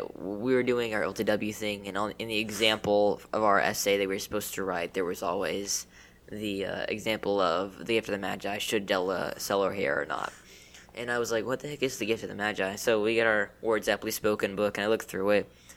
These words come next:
and I'm like, "Oh, look, there's the gift of the Magi. Maybe I'll just read that." And it took me a couple minutes, and I was like, "Geez, they based off the, the Mickey short off of this book," and I was like, "Huh. Wow, that was, um, yeah." And I,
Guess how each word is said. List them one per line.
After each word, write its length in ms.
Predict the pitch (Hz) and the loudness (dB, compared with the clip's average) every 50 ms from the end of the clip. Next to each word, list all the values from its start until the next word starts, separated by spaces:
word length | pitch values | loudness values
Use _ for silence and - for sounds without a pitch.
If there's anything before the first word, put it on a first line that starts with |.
| - - - - | -20 -20 -14 -8
and 100 | - 113 | -6 -6
I'm 80 | 113 | -4
like, 140 | 113 113 - | -2 -2 0
"Oh, 80 | 147 160 | 0 0
look, 200 | 165 202 175 - | 2 0 -4 -2
there's 180 | - 143 135 - | -2 -6 -6 -4
the 60 | 139 | -4
gift 160 | 143 143 139 | -4 -4 -2
of 40 | - | 0
the 160 | 131 127 135 | 0 0 2
Magi. 240 | 170 180 - - 120 | 2 0 -2 -4 -4
Maybe 240 | 117 123 127 127 131 | -2 -2 0 0 0
I'll 80 | 127 123 | 0 -2
just 280 | 131 120 - - - | -4 -6 -8 -8 -8
read 200 | - - 139 147 - | -6 -4 -4 -2 0
that." 200 | - 98 98 90 | 2 2 2 2
And 80 | 110 | -2
it 60 | 110 - | -8 -6
took 180 | - 110 - | -6 -6 -4
me 200 | - 107 104 101 | -4 -6 -4 -6
a 40 | 104 | -6
couple 220 | - - 107 104 | -4 -4 -4 -2
minutes, 320 | 107 104 104 101 98 - - | -2 -2 -2 -4 -4 -4 -6
and 100 | 104 98 | -4 -4
I 40 | 98 | -4
was 120 | 98 98 | -4 -4
like, 320 | 98 87 - - - - - - - - - - - - - - - - _ _ _ _ _ - | -6 -6 -6 -10 -16 -20 -20 -20 -20 -20 -20 -20 -20 -20 -20 -20 -20 -20 _ _ _ _ _ -2
"Geez, 400 | - 117 110 98 98 98 - - | 2 2 2 2 2 -4 -6 -8
they 180 | - - 85 | -6 -6 -6
based 460 | 92 101 - 104 117 120 - - - | -4 0 2 2 4 2 2 0 2
off 420 | 107 107 107 107 104 - - - - _ - - - _ - - - - - - - - | 4 4 4 4 2 -2 -14 -16 -18 _ -20 -20 -20 _ -20 -20 -20 -20 -20 -20 -10 -2
the, 140 | - 101 | -2 -2
the 180 | 73 - 107 107 | -2 -2 -8 -8
Mickey 240 | 95 101 104 - 107 | -6 -6 -4 -4 -6
short 300 | 104 - - 90 85 85 | -6 -4 -2 -2 0 0
off 180 | 82 107 - | 0 -2 -4
of 60 | - - | -6 -6
this 180 | 95 101 - | -4 -4 -4
book," 340 | - - 120 117 - - - | -4 0 0 0 0 -2 -8
and 80 | - - | -8 -6
I 100 | - - | -6 -6
was 220 | - - - - | -8 -8 -10 -10
like, 240 | 92 101 104 - - - | -10 -12 -12 -12 -12 -6
"Huh. 140 | 160 131 - - - - - - - - - - - - - - - - | -6 -6 -6 -8 -20 -20 -20 -20 -20 -20 -20 -20 -20 -20 -20 -20 -12 -6
Wow, 240 | - 120 117 101 101 - - - | -2 -2 -2 -2 -4 -10 -12 -4
that 160 | - 110 123 123 | 0 2 2 2
was, 260 | 123 120 117 - - | 2 0 -2 -2 0
um, 280 | 117 120 120 110 101 | 2 0 0 0 -2
yeah." 160 | 113 131 127 - - - - - | 0 0 0 -2 -4 -12 -8 -2
And 120 | 101 117 | 0 2
I, 60 | 110 | 2